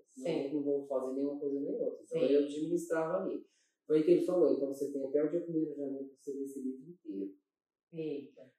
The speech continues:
Speaker 1: E
Speaker 2: E
Speaker 1: aí
Speaker 2: tirar
Speaker 1: eu
Speaker 2: a carteira.
Speaker 1: e tirar a carteira. E aí eu lia, marcava, o livro ficava em casa todo rabiscado, com nota, com não sei o quê. Eu levava, tipo, olhava o livro na mesa dele,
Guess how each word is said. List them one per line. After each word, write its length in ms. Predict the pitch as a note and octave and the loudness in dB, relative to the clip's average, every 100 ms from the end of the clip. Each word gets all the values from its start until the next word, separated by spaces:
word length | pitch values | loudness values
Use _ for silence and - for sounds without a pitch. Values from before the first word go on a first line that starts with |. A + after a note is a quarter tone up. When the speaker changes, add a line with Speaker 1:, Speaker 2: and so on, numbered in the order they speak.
| _ | _
Speaker 1:
E 40 | C3+ | 6
Speaker 2:
E 40 | |
Speaker 1:
aí 120 | C#3 | 8
Speaker 2:
tirar 240 | C3+ D3 D#3+ | 10 10 10
Speaker 1:
eu 40 | |
Speaker 2:
a 40 | D#3 | 8
carteira. 460 | D3+ - - - | 6 4 4 4
Speaker 1:
e 40 | - | 4
tirar 260 | D3 C#3+ | 6 6
a 40 | D3 - | 4 2
carteira. 560 | - A#2+ - - - - _ _ _ _ _ | 4 4 4 -2 -10 -18 _ _ _ _ _
E 120 | C3 | 6
aí 200 | C#3+ C#3+ | 8 10
eu 200 | D#3 F3 F#3 | 8 6 6
lia, 760 | D3+ C#3+ C#3 C3+ C#3 C3+ C3+ | 8 8 6 4 4 4 0
marcava, 840 | C3 C3 - - C3 B2 - B2+ D3 | -4 -6 -8 -4 0 0 0 0 -2
o 200 | - - | -2 2
livro 180 | C#3+ - | 2 2
ficava 200 | - - | 0 0
em 60 | D#3 | 0
casa 300 | - - - | 2 0 0
todo 220 | D#3 E3+ | 0 0
rabiscado, 880 | F3 E3 E3+ - - - A2 - - | 0 0 -2 -4 -6 -2 0 -2 0
com 100 | D3 | 2
nota, 480 | D3 B2 A#2 - - | 4 4 2 0 -6
com 100 | C#3+ | -8
não 100 | C#3 | -8
sei 260 | C#3 C#3+ C#3+ | -2 0 0
o 60 | |
quê. 480 | C#3+ A#2 B2 A#2+ A2+ | -4 -4 -2 2 2
Eu 60 | B2 | 6
levava, 960 | D3 - - C3 C3+ C#3+ - G#2+ G2+ - _ | 4 4 0 0 2 0 -2 -6 -6 -8 _
tipo, 280 | - C3 B2 | -12 -6 -4
olhava 400 | A#2+ C#3 C#3+ D3+ | 0 2 4 2
o 100 | C#3 | 2
livro 200 | C#3+ C#3+ | 0 0
na 80 | D3 | 0
mesa 320 | C#3 C3+ D3+ | 2 0 -2
dele, 640 | A2+ G#2 A2+ C3 G#2 G2+ | 0 2 2 0 -4 -8